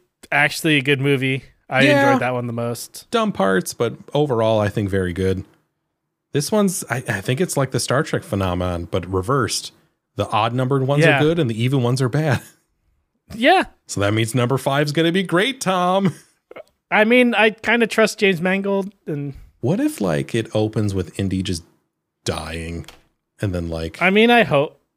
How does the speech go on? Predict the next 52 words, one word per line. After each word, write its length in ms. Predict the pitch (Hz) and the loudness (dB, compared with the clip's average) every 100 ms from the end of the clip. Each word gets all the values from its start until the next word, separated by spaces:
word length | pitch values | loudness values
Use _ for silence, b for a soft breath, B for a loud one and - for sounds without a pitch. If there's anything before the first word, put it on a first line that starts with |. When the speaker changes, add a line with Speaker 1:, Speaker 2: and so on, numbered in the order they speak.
| _ | _
Speaker 2:
Shia 200 | - - 220 | -6 0 0
Speaker 1:
Well, 80 | |
apparently 360 | 233 247 294 311 | 4 4 4 4
they 120 | 254 | 4
Speaker 2:
LaBeouf. 60 | 220 | 4
Speaker 1:
liked, 400 | 214 202 - - B B _ - - _ _ _ _ _ _ _ _ _ _ | 4 2 -4 -18 B B _ -20 -20 _ _ _ _ _ _ _ _ _ _
I 80 | 156 | -2
don't 100 | 208 | -2
think 140 | 269 220 | -2 -2
he's 80 | |
in 140 | 156 180 | -2 -4
this 160 | 151 | -6
movie. 300 | 113 98 101 - - | -10 -14 -16 -16 -6
Speaker 2:
I 60 | 147 | -2
hope 280 | 180 131 92 | 0 0 -2
he 120 | 95 | -6
Speaker 1:
Is 100 | 82 | -6
Speaker 2:
is. 120 | 82 | -4
Speaker 1:
he? 60 | - | -2
Speaker 2:
I 20 | |
want 240 | 165 147 101 | -2 -2 -2
Mutt 260 | 90 - | -4 -4
back. 360 | - - - - _ _ _ | -6 -8 -10 -16 _ _ _
Speaker 1:
I, 180 | - 196 - | -2 -2 0
I'm 140 | 196 | 2
about 260 | 214 214 240 | 4 2 2
to, 140 | 277 | 4
like, 300 | 262 202 139 | 6 4 2
Google 400 | - 139 165 190 | -2 0 2 2
it, 340 | 196 202 - 143 | 2 0 -4 -6
but 240 | 143 135 | -4 -4
I 120 | 127 | -6
don't 160 | 139 143 | -8 -8
know 60 | 143 | -10
if 140 | 131 | -8
I 60 | 123 | -12
should. 460 | - - 131 139 139 | -12 -12 -10 -10 -8
Speaker 2:
Don't 220 | - 147 | 0 0
do 160 | 143 151 | 2 0
it, 80 | 143 | 0
Tom. 240 | - 123 | 0 0
Let 160 | 123 139 | 2 2
it 60 | 147 | 2
be 240 | 151 143 - | 2 2 0
a 80 | 139 | -4
surprise. 720 | - - - 139 117 110 - - _ _ _ _ _ _ _ _ _ _ | -4 -6 0 2 2 0 -6 -12 _ _ _ _ _ _ _ _ _ _
Feel 220 | - 160 | -2 0
Speaker 1:
Okay. 80 | 147 | 2
Speaker 2:
the 40 | 139 | 2
magic 520 | 143 147 135 123 120 | 4 2 2 0 0
of 180 | 110 - | -2 -4
cinema. 580 | - 160 127 113 107 | -2 0 2 0 0